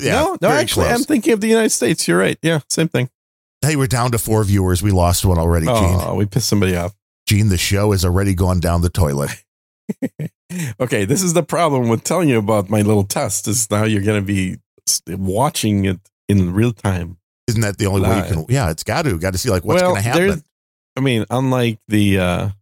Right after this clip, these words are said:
Speaker 2: the No Agenda stream, people can actually watch, not just hear us, if they go to X.
Speaker 1: Except we don't have video, except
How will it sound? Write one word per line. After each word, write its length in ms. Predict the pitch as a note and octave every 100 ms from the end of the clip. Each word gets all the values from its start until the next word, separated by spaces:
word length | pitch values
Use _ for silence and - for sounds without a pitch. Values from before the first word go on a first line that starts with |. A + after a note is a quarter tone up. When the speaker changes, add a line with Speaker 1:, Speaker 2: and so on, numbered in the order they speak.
| _ _ -
Speaker 2:
the 60 |
No 160 | A#2 A#2+
Agenda 340 | A2+ A#2 G2
stream, 380 | - - D3+ G#2
people 260 | C3 A#2 G#2
can 140 | G#2
actually 560 | G2+ G2 - F#2 F2 -
watch, 540 | F2 F2 A2+ G#2+ G#2 -
not 200 | G#2+ G2
just 300 | F#2 F2+ -
hear 200 | A#2+ A2+
us, 300 | E2+ - - _ _
if 160 | - F#2+
they 140 | F#2
go 140 | F2+ F2
to 160 | E2+ -
X. 100 | - _ _ _ -
Speaker 1:
Except 260 | - B2+
we 80 | A#2
don't 160 | G2+ F#2+
have 120 | F2
video, 440 | E2 G#2+ A2 G2 E2+
except 320 | - F#2+